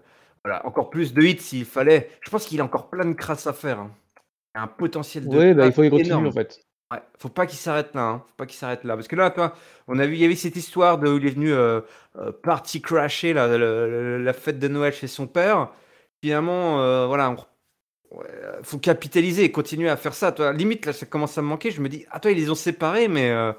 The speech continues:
Speaker 1: faudrait qu'il continue, hein. Faut qu'il fasse, qu'il continue à faire encore plus de crasse. Faut qu'il se fasse détester. Faut vraiment qu'il arrive à WrestleMania en se faisant détester.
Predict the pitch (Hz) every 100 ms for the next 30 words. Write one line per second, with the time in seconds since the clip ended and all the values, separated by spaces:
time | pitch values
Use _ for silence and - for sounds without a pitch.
0 | - _ _ _ _ _ - 208 165 156
1 | 151 156 208 151 127 - 127 - 185 156
2 | - - 143 147 175 - 123 117 113 170
3 | 147 120 - 156 143 _ _ - - 110
4 | 143 151 135 - 160 117 120 156 - 131
5 | 120 139 113 107 120 - 127 117 123 147
6 | 123 - 107 107 104 110 165 127 117 -
7 | 147